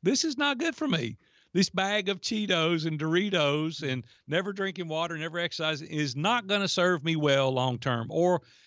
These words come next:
if I keep spending money like this and I don't have an increase, I'm gonna run out of money. It doesn't take a rocket scientist to figure that out. And you gotta go, "You know what? Today is the day."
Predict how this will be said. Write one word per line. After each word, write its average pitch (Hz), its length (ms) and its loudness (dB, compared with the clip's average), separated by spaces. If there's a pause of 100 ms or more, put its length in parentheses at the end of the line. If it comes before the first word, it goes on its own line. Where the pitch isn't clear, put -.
(140)
if 139 160 -2
I 190 100 2
keep 202 260 -8
spending 170 360 -6
money 151 300 -2
like 165 300 -6
this 175 460 -4 (120)
and 120 140 0
I 147 80 2
don't 165 140 0
have 151 160 2
an 147 100 -2
increase, 170 640 -2 (220)
I'm 220 100 -2
gonna 320 140 4
run 311 160 4
out 302 160 2
of 294 60 4
money. 302 420 0 (340)
It 165 100 0
doesn't 208 340 2
take 185 320 -4
a 165 60 -4
rocket 170 400 -4
scientist 135 560 -4
to 123 80 -6
figure 135 260 -6
that 135 160 0
out. 147 220 -2
And 131 120 -2
you 143 100 -4
gotta 165 240 -2
go, 135 160 -2
"You 131 140 -4
know 165 120 -2
what? 180 280 0
Today 147 460 0
is 151 140 -2
the 123 100 -6
day." - 360 -8